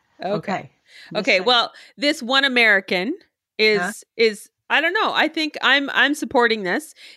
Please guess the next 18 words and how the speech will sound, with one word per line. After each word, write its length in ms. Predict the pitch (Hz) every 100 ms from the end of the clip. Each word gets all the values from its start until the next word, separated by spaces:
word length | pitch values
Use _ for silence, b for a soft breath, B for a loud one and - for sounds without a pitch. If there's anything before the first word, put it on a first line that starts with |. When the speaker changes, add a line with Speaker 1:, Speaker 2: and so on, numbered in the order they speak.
| _
Speaker 1:
Tan 300 | 320 277 311
France, 560 | 311 233 226 415 - - _ _
he's 220 | - 233
one 160 | 226 233
of 180 | 233 202
the 240 | 214 208
guys 300 | 202 196 208
from 240 | - 202 180
Queer 360 | - 233 220 185
Eye, 280 | 165 185 415 b b b _
Speaker 2:
Yeah. 60 | 180
Speaker 1:
posted 420 | 262 277 339 277
on 200 | 233 240
his 160 | 226
<laughs> 40 | -
Instagram 520 | 254 - 254 254 285
account, 480 | 226 - 202 190 196 -
account 520 | 208 - 220 196 214